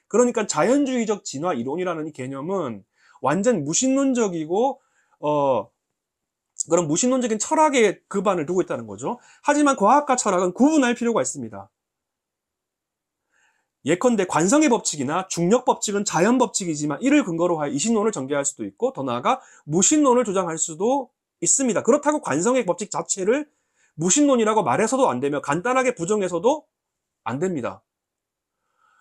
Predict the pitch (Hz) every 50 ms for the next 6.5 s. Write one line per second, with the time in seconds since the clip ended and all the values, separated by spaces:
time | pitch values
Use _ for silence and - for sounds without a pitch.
0 | _ _ _ _ _ _ - 196 208 220 294 330 311 302 262 262 226 180 160 165
1 | 170 170 151 143 135 131 143 175 208 233 208 208 170 135 127 - 110 107 107 110
2 | 113 107 98 87 _ _ _ _ _ 151 147 165 208 254 277 285 262 247 226 202
3 | 180 170 156 143 131 123 120 160 156 147 127 113 104 - _ _ _ _ _ _
4 | _ _ - 262 262 247 233 214 190 185 180 180 175 156 143 123 - - 120 127
5 | 131 123 120 113 104 95 92 95 _ - 202 202 240 254 226 202 180 175 156 131
6 | 123 117 107 - - - 233 262 240